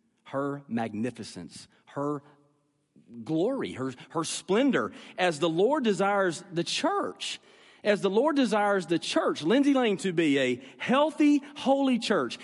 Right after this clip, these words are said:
He desires us to be a church that has confidence in ourselves. Man, we believe in what we're doing 'cause God's presence is with us.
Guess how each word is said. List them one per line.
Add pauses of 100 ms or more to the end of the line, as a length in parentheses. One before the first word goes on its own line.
(120)
He
desires
us
to
be
a
church
that
has
confidence
in
ourselves. (160)
Man,
we
believe
in
what
we're
doing
'cause
God's
presence
is
with
us.